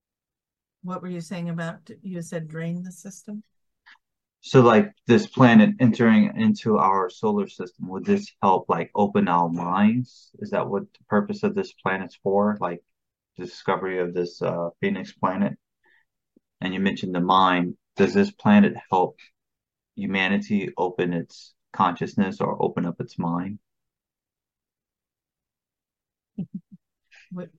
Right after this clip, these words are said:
Speaker 1: the question that popped in as you're talking, Jason. So we, we personally don't have the answer to this question, but, but we always outsource, right? We ask someone to come in. They said, "Ask him if he's sure it's a planet."
Speaker 2: Hmm.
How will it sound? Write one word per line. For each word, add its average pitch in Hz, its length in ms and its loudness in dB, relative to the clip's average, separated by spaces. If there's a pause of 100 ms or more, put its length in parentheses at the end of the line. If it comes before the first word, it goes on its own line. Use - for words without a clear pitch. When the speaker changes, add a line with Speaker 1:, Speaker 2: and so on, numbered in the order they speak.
(320)
Speaker 1:
the 190 80 -12
question 220 380 -6
that 180 200 -8
popped 170 300 -6
in 175 200 -4
as 170 140 -8
you're 160 140 -10
talking, 156 480 -14
Jason. 147 380 -16
So 156 240 -8
we, 175 420 -10
we 190 260 -8
personally 165 560 -10
don't 156 200 -10
have 160 240 -10
the - 160 -20
answer 170 320 -14
to 160 180 -20
this 160 220 -16
question, 165 500 -14 (420)
but, 160 240 -8 (160)
but 170 300 -10
we 165 140 -8
always 165 360 -8 (200)
outsource, 196 520 -8
right? 165 240 -12
We 160 180 -10
ask 160 340 -12 (200)
someone 165 320 -14
to 156 140 -20
come 165 120 -12
in. 156 180 -12
They 156 100 -10
said, 160 280 -14 (1080)
"Ask 180 240 -14
him 190 140 -6
if 175 140 -10
he's 165 160 -10
sure 180 260 -10
it's 160 180 -10
a 160 60 -14
planet." 170 420 -14 (1500)
Speaker 2:
Hmm. 113 340 6